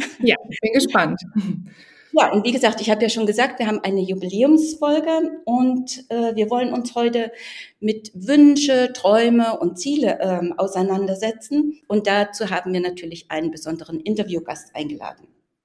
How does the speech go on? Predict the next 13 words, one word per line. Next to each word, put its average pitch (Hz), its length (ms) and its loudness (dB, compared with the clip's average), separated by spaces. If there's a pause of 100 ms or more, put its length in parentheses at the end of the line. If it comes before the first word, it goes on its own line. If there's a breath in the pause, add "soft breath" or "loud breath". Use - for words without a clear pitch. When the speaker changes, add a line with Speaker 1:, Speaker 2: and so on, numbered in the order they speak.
(240)
Speaker 2:
Sie 208 140 -6
ist - 500 -6
Business-Mentorin, 269 1000 -2
Steuerberaterin, 220 1300 -2 (440 loud breath)
Autorin 277 680 2
und 233 340 -4
die 269 100 -4
Person, 220 480 -4
die 202 140 -6
das 190 220 -6
System 196 460 -6
Profit 185 400 -10
First 226 500 -6